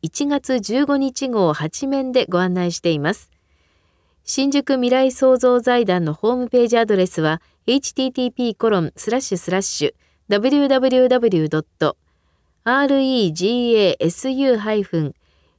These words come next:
エスエイチアイエヌジェイユーケーユードットオーアールドットジェーピースラッシュです。お問い合わせは、新宿未来創造財団内、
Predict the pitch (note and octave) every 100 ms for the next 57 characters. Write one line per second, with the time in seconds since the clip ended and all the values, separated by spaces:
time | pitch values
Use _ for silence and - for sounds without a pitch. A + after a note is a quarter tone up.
0 | - G3 - - C#4 C#4 B3+ - B3+ B3
1 | A#3+ A#3+ A3+ E3+ D3+ G3 B3+ B3+ B3+ F#3+
2 | - A3 B3 B3+ B3 F#3 E3 - - D3+
3 | - G3 C4 C4+ C4 G#3+ F3+ F3 - -
4 | - - A3 - B3 G3+ - F3+ F#3+ -
5 | D3+ - - _ _ _ _ _ _ _
6 | _ _ _ _ _ - A3 B3+ B3+ A#3
7 | A#3 - G#3 G3 - _ _ _ _ _
8 | - C4+ D4 C#4 - B3 F#3 A3+ C#4 C#4
9 | - C4 B3+ B3 A#3 A#3 A3+ A3 F3+ D3+
10 | D3